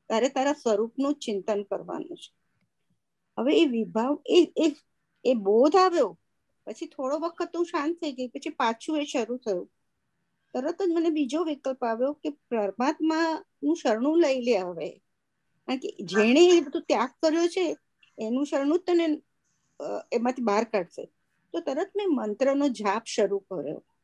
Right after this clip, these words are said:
એટલે એ મંત્રનો જાપ ચાલતો ત્યારે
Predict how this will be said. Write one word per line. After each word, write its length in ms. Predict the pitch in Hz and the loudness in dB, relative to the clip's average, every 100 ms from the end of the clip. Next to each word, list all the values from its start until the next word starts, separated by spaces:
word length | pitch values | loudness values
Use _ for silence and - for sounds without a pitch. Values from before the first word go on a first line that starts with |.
| _ _ _ _ 254 | _ _ _ _ -6
એટલે 260 | 262 - - | -4 -4 -2
એ 360 | - 349 359 349 | 0 2 2 0
મંત્રનો 540 | 220 233 269 320 339 | -2 0 0 2 4
જાપ 320 | 240 208 226 - | 2 0 -2 -2
ચાલતો 380 | 294 220 226 349 | -2 -2 -2 -4
ત્યારે 320 | 359 330 339 | -2 -4 -6